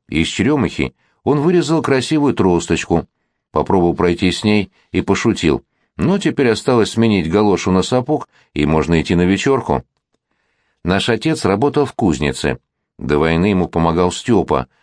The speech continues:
Потом пришлось помогать мне, правда, тяжелый молот мне был не под силу, и отец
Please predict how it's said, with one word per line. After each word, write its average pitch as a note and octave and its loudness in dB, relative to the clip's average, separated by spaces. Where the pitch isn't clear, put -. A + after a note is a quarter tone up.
Потом F3+ 0
пришлось E2+ 0
помогать F2+ 0
мне, C#3 0
правда, E2 2
тяжелый G2 0
молот G#2 -2
мне A#2+ 2
был B2+ 2
не C3+ -2
под C#3+ -2
силу, D2+ 0
и D#2+ -4
отец G#2+ -2